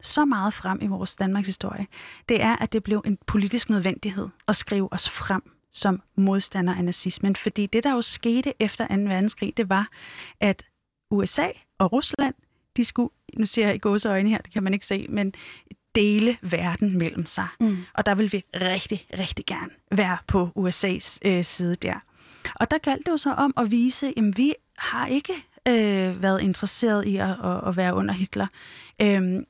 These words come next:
Speaker 1: og det kunne man blandt andet gøre ved at vise modstandskampens, øh, hvad hedder det, bedrifter, ikke?
Speaker 2: Mm.
Speaker 1: Fordi vi gjorde ikke modstand, da de besatte os, i hvert fald ikke ret meget.
Speaker 2: Åh, det er sindssygt interessant, ikke? Men når du siger, skrive,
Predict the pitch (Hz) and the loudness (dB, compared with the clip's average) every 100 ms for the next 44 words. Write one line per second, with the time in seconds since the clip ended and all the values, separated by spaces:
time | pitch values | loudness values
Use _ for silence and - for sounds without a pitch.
0 | _ - 220 - 277 254 214 240 214 226 | _ -4 -2 2 2 0 -2 0 2 2
1 | 262 254 208 202 240 226 214 214 - 202 | 2 0 0 0 -2 -2 -2 -2 -2 -2
2 | 185 190 196 - 214 202 - 208 190 - | 0 0 -2 0 0 0 -2 -4 -6 -6
3 | - - - 185 - - - 196 180 175 | -8 -6 -4 -4 -6 -8 -4 -2 -2 -4
4 | 170 - _ _ _ _ _ _ - - | -10 -14 _ _ _ _ _ _ -12 -4
5 | - 165 156 175 156 190 - 175 - 233 | -2 -2 -2 -4 -4 -2 0 0 2 0
6 | 262 262 226 - - 214 190 - 170 254 | 2 2 2 0 -2 0 2 2 2 4
7 | 233 233 233 220 190 190 180 - _ _ | 4 2 -2 -4 -4 -2 -4 -6 _ _
8 | _ _ - 190 - - 202 - 214 185 | _ _ -2 0 0 0 -4 -2 0 0
9 | 185 220 - 185 180 175 196 _ _ _ | 0 -4 -4 -2 -2 -4 -6 _ _ _
10 | _ _ - - 185 - 202 - 233 220 | _ _ -6 -4 -4 -2 -2 0 0 0
11 | 190 208 220 220 277 - - - 233 226 | 0 -2 -2 0 -2 -4 -12 -2 0 2
12 | 226 277 - 294 285 - 262 240 226 | 2 0 0 0 0 -2 0 2 0